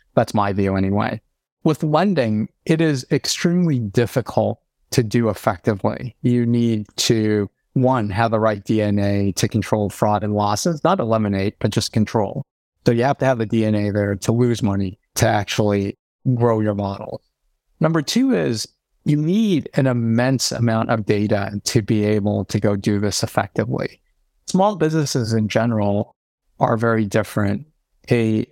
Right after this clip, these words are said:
hundred thousand dollar retail customer is very different than a professional service, hundred thousand professional service customer. There is no fico score around small businesses. So how do you create a rating system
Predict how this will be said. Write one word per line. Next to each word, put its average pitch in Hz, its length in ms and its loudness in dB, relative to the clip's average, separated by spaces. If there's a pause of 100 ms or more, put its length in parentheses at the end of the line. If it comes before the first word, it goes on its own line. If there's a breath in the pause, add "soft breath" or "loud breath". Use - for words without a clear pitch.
hundred 170 440 0
thousand 113 440 2
dollar 104 720 -4 (240)
retail 123 480 2
customer 107 500 0
is 101 120 -2
very 113 180 0
different 104 500 -2
than 101 480 0
a 104 380 2 (360)
professional 117 540 0
service, 104 520 0
hundred 107 380 0
thousand 101 440 0
professional - 460 -2
service 101 420 -2
customer. 107 460 -2
There 127 160 2
is 156 140 0
no 135 140 2
fico 120 420 -2
score 107 420 0
around 107 260 0
small 107 280 0
businesses. - 720 -4 (360 soft breath)
So 123 100 4
how 156 180 0
do 175 80 -2
you 151 160 0
create 120 480 0
a 117 140 2
rating 110 480 2
system 98 640 -2